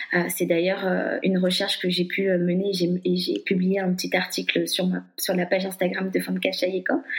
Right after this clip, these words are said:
Petite pub au passage. La citation <laughs> précise que je viens de citer m'a beaucoup inspirée, m'a inspiré cet épisode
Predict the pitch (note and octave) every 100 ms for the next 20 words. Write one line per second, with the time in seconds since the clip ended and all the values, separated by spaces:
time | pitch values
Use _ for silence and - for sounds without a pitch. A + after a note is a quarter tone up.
0 | - - - F#3 F#3 F3+ G3+ F3+ F#3 F3
1 | - C4 C#4 - - F3+ F#3 - G#3 -
2 | F#3 - G3+ G#3+ - F#3 F3+ F3 F#3 -
3 | F3+ G3 A3 F#3 E3+ F3+ A#3 A3 - F#3
4 | F#3+ A#3 E3 - G3+ - G3+ G#3 G#3 -
5 | F3 E3+ E3+ F#3+ C#4